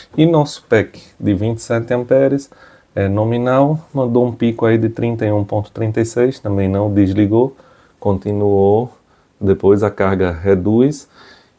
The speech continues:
e funcionou. Associação de packs diferentes, aí de um menor pra tirar o pico, não desligar o sistema quando tiver um pico,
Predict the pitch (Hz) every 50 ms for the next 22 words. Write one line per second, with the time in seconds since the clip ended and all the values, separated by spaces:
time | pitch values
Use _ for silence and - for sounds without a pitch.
0 | _ - 113 117 123 127 147 160 - - - 131 127 - - 160 160 147 110 87
1 | 85 - - - - - - _ _ _ - - _ _ _ - 95 95 - 104
2 | 95 - - 107 101 - - 104 98 98 95 - 95 92 92 - - - 98 -
3 | - - 95 90 98 113 123 117 - 95 90 90 95 95 95 95 92 90 90 98
4 | 107 101 - 101 101 101 101 - - - _ _ _ _ _ _ _ _ _ _
5 | _ - 107 98 98 98 101 95 - - - 107 110 117 - - - - - -
6 | 101 101 101 98 101 95 104 101 95 98 95 92 - - 104 - - 98 98 95
7 | 92 92 - 101 95 90 101 92 101 101 98 95 - 117 117 120 -